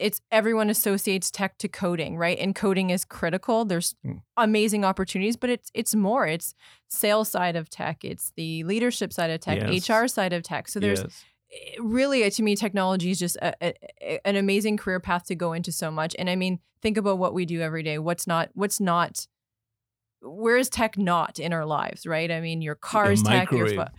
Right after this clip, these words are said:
Speaker 1: pho-, uh, like, little, now you can talk to everything. I mean, it, it, it's amazing too on how covid has been a catalyst,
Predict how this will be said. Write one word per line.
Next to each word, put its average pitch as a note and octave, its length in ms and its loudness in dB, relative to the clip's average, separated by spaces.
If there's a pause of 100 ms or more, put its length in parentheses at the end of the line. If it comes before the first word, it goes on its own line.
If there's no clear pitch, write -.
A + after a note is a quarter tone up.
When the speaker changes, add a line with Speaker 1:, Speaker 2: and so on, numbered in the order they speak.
Speaker 1:
pho-, D#3+ 60 -8 (120)
uh, - 80 0 (100)
like, D4 260 2
little, C#4 300 4
now C#4+ 220 8
you E4+ 100 2
can E4 140 0
talk - 240 4
to - 240 2
everything. A3 720 2
I G3 100 2
mean, G3 340 2 (380)
it, G#3 160 -2
it, G3+ 140 -4
it's A#3+ 160 0
amazing B3+ 460 4
too A3+ 240 2
on G#3 120 4
how F#3+ 460 4 (300)
covid G#3+ 400 2
has F#3 140 2
been F3+ 160 0
a F3+ 80 2
catalyst, E3+ 880 -2